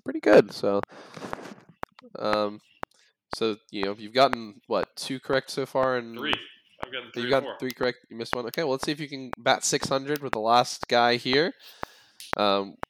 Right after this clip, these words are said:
Speaker 1: we've got a three seventy-nine batting average, only a three eight seven O B P,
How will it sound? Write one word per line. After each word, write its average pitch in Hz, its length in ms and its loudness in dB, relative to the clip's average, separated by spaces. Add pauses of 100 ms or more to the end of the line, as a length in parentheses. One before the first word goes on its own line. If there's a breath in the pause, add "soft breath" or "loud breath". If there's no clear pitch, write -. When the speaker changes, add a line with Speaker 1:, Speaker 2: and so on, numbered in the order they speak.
(280)
Speaker 1:
we've 139 340 -6
got 135 460 8 (100)
a 127 220 0 (260)
three 185 300 -6
seventy-nine 143 920 4
batting 127 340 6
average, 127 560 0 (680)
only 185 260 0
a 202 60 4
three 190 380 -2
eight 226 200 4
seven 180 440 4
O 165 140 0
B 160 200 -4
P, 156 400 -8